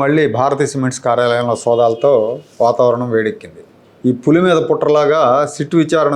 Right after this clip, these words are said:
జరుగుతుండగానే ఈడీ కూడా రంగంలోకి దిగింది. సిట్ నుంచి వివరాలు సేకరించింది. అలాగే భారీగా మద్యం ఆర్డర్లు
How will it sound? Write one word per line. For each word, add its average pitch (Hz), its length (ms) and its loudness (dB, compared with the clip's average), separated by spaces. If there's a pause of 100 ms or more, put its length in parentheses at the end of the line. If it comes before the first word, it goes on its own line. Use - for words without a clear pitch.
జరుగుతుండగానే 131 720 -2 (420)
ఈడీ 156 180 0 (100)
కూడా 143 220 2
రంగంలోకి 120 440 -2
దిగింది. 87 280 -14 (460)
సిట్ 135 280 -4
నుంచి 151 240 0
వివరాలు 135 400 0
సేకరించింది. 131 580 -2 (480)
అలాగే 147 260 2 (140)
భారీగా 151 420 0
మద్యం 139 320 -2
ఆర్డర్లు 135 240 0